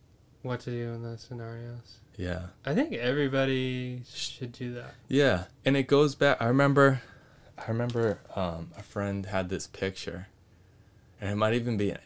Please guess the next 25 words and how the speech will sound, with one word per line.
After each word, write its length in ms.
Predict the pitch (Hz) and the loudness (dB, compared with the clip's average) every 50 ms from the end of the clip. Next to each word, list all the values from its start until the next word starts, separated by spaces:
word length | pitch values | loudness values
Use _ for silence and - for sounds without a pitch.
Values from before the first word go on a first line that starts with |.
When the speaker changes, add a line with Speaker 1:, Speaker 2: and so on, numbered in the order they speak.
| - | -10
Speaker 2:
it 120 | - 104 101 | -6 -2 0
might 180 | 101 107 117 117 | 0 2 2 2
have 100 | 98 90 | 2 2
been 160 | 92 95 101 | 0 0 0
in 120 | 95 92 87 | 0 -2 -2
their 120 | 82 82 | -4 -4
house, 560 | 90 92 90 87 82 - 98 - - - - - - - - - - - - - - - - - - - - - - | -6 -6 -6 -6 -6 -8 -10 -12 -14 -16 -16 -20 -20 -20 -20 -20 -20 -20 -20 -20 -20 -20 -20 -20 -20 -20 -18 -10 -6
and 120 | 113 104 | -2 0
it 40 | 104 | 2
was, 240 | 104 104 95 90 - | 4 2 2 4 4
like, 200 | 104 95 92 - | 2 2 2 0
a 60 | 87 | -4
picture, 720 | - - - 104 101 - - - 113 110 107 104 107 107 - - - _ _ _ - - | -4 -2 -2 -2 -2 -2 -2 -2 0 2 2 0 -2 -4 -10 -18 -20 _ _ _ -8 -4
it 60 | 104 | -2
was, 120 | 98 95 107 | 0 2 2
like, 140 | 104 95 | 2 0
two 160 | - - 127 - | 0 -2 -4 0
pictures 400 | - 120 107 - - 101 90 92 | 0 0 0 0 0 -2 -2 -2
of, 140 | 90 85 | -2 -2
like, 320 | 87 90 87 85 87 87 - | 0 -2 -2 -2 -4 -6 -8
a 60 | 90 | -8
group 260 | - - 95 92 90 | -4 -2 -2 -2 -2
of 80 | 95 82 | -4 -6
black 320 | - 85 82 82 82 - - | -4 -4 -4 -4 -6 -8 -8
men, 360 | 85 82 82 82 90 95 | -8 -8 -8 -10 -12 -14